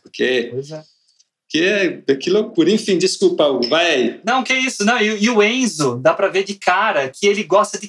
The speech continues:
Speaker 2: competir. Ele quer se mostrar o melhor, o top. Eu entendo, e Ju, eu discordei de você, mas eu entendo porque essa,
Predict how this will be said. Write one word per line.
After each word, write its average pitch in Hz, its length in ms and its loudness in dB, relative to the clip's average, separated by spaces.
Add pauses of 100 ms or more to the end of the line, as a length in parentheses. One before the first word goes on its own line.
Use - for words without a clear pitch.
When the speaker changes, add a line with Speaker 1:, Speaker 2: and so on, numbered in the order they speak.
Speaker 2:
competir. 240 800 -4 (600)
Ele 151 160 -6
quer 196 160 -4
se 202 160 -6
mostrar 190 480 -2
o 196 80 -2
melhor, 139 580 0 (260)
o 156 80 -2
top. - 440 -2 (920)
Eu 277 160 -2
entendo, 226 600 -2
e 180 220 -4
Ju, 185 240 0
eu 170 80 0
discordei 196 480 -2
de 190 80 -8
você, 165 440 -2
mas 190 220 -4
eu 208 80 0
entendo 202 840 -2 (380)
porque 147 260 -8
essa, 147 640 -2